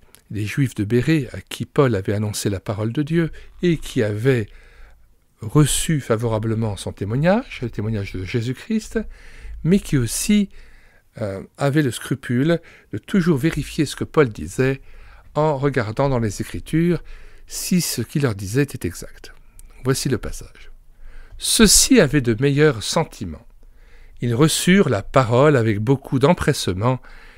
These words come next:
et ils examinaient chaque jour les Écritures pour voir si ce qu'on leur disait était exact. » Acte dix-sept, verset onze. « Tout ce qui a été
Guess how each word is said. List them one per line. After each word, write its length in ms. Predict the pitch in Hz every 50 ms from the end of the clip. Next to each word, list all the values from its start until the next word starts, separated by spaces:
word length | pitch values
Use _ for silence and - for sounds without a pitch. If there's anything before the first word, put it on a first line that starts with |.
| - - - -
et 120 | 170 170
ils 240 | 180 175 165 - -
examinaient 600 | 202 147 131 175 185 175 185 185 190 185 165 - - - - - _
chaque 480 | - - - - - - 208 - - 165
jour 460 | 151 123 - 107 92 87 - - - -
les 240 | - 120 107 -
Écritures 580 | 120 - - 110 - - 85 78 71 - - - _ - - - _ - - - - - - -
pour 180 | - - 143 117
voir 560 | 120 110 147 208 220 190 156 120 98 - - - - - - - - -
si 200 | - - - 254
ce 140 | 226 - -
qu'on 220 | 160 - - 135 131
leur 180 | 147 127 107
disait 540 | 101 110 175 180 139 - 123 113 110 113 - - _ - - - -
était 300 | - - - 170 - -
exact. » 520 | 117 101 101 107 113 110 110 - - - 131 - _ _ _ _ - -
Acte 260 | 190 - - - 120
dix-sept, 680 | 104 107 156 180 - - - - 95 - - - - - - - - - - - -
verset 360 | 147 165 160 - - 107 80
onze. « 380 | - - - - - - - - - - - - - - _ - - - - - - - - - - - - - - - - - - - - - - - - - - - - - - - - - - - - - - - - - - - - _ _ _ - _ -
Tout 180 | - 277 - 220
ce 180 | - - 202
qui 220 | 185 - - - 180
a 60 | 175
été 400 | 180 165 - - 147 123 -